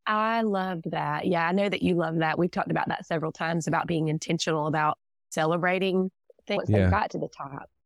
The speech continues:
Speaker 1: And
Speaker 2: Yeah, he would make sure everybody's oxygen was on 'cause he had some guy crazy up there that was, like, walking around with no oxygen tank.
Speaker 1: Oh.
Speaker 2: And I was like, "Yeah, you need to put your oxygen back on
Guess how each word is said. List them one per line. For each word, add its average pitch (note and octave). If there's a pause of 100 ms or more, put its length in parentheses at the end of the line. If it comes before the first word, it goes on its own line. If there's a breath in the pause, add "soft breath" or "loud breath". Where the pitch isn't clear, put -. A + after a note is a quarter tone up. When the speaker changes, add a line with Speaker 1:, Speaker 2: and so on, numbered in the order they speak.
Speaker 1:
And E3+
Speaker 2:
Yeah, G2
he C3+
would B2+
make C3+
sure D3+
everybody's C#3
oxygen A2+
was G#2+
on A2
'cause -
he A2+
had G#2+
some A#2
guy G#2+
crazy G#2
up -
there G2
that F#2+
was, F#2+
like, F2+
walking G2
around F#2+
with F2+
no F#2+
oxygen F#2+
tank. F#2
Speaker 1:
Oh. -
Speaker 2:
And G2+
I F#2
was F#2
like, F2+
"Yeah, G2+
you G#2+
need B2
to A2
put A#2
your G2+
oxygen G2+
back F2
on E2+